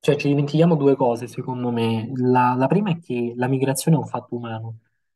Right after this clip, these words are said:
cioè l'essere umano è sem-, è sempre migrato, si è sempre spostato. Ehm, quindi ci dimentichiamo da un lato che l'essere umano si è sempre spostato, quindi è ovvio che ci siano delle rotte migratorie extraeuropee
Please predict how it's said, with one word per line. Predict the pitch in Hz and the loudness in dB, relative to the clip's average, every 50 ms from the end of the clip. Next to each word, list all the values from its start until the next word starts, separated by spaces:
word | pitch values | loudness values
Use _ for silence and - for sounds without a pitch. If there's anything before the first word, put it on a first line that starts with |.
| _ _ _ - | _ _ _ -4
cioè | - 139 127 120 | -2 0 0 0
l'essere | 120 120 120 123 143 - - - | 0 0 0 0 0 2 4 4
umano | 156 165 165 - | 6 6 4 2
è | 120 | 0
sem-, | - 131 - - - - 123 127 123 123 127 | -6 -12 -14 -16 -14 -12 -10 -8 -8 -6 -2
è | |
sempre | - - 156 139 143 135 | 0 2 2 2 2 -2
migrato, | 131 127 123 127 127 123 131 120 110 117 - - | -2 -4 -4 -2 0 0 0 0 0 -2 -2 -6
si | 120 123 | -8 -8
è | 139 | -4
sempre | - - 165 - - | -2 0 -2 -2 -2
spostato. | 117 - - 113 - - - 120 113 110 110 - 123 123 - _ _ _ | -10 -12 -14 -18 -16 -14 -12 -12 -12 -12 -12 -14 -16 -18 -18 _ _ _
Ehm, | - 151 147 143 143 139 139 135 131 131 131 131 131 131 131 127 127 127 127 123 | -6 -2 0 2 2 2 0 0 -4 -6 -8 -8 -8 -8 -8 -6 -6 -6 -6 -4
quindi | - 190 196 185 | 0 2 2 2
ci | 160 151 | 2 2
dimentichiamo | 143 147 147 151 - 160 156 143 131 127 | 0 0 -2 -4 -2 -2 -2 -2 -2 -4
da | 120 131 | -4 -4
un | 131 139 139 | -2 -2 0
lato | 151 170 190 202 196 - 147 135 127 - - | 0 0 0 0 -2 -2 -4 -4 -4 -6 -10
che | - - 135 131 131 131 131 131 131 131 113 127 | -12 -8 -6 -4 -4 -2 -2 -2 -2 -4 -6 -6
l'essere | 139 135 135 - - 143 | -6 -6 -6 -6 -2 0
umano | 139 151 170 170 151 127 123 117 | 2 4 4 4 2 0 -2 -10
si | - - | -14 -16
è | |
sempre | - - 139 131 - 135 | -14 -12 -12 -10 -8 -10
spostato, | 123 - - 120 - - - 117 113 113 120 117 | -10 -10 -14 -18 -12 -8 -6 -6 -4 -4 -6 -6
quindi | 117 - 147 143 139 135 135 131 147 139 139 139 | -4 -2 -2 0 0 -2 -2 -4 -2 0 2 2
è | 139 147 | 4 4
ovvio | 160 170 165 147 127 | 4 4 4 2 0
che | 120 117 | -2 -4
ci | - - 123 | -8 -12 -14
siano | - - 131 123 120 | -14 -12 -10 -8 -6
delle | 120 120 120 123 | -6 -4 -2 0
rotte | 123 139 147 - - | 2 0 0 2 0
migratorie | 139 139 131 127 131 127 123 - 135 139 139 139 139 135 135 135 131 131 - - | 0 0 0 0 0 -2 0 0 0 0 0 0 0 0 0 0 -2 -6 -8 -8
extraeuropee | - 139 135 - - - - 131 127 120 123 123 123 120 - 139 143 156 175 170 - | -8 -8 -8 -8 -14 -16 -10 -8 -6 -6 -4 -6 -4 -2 0 0 0 0 0 -2 -6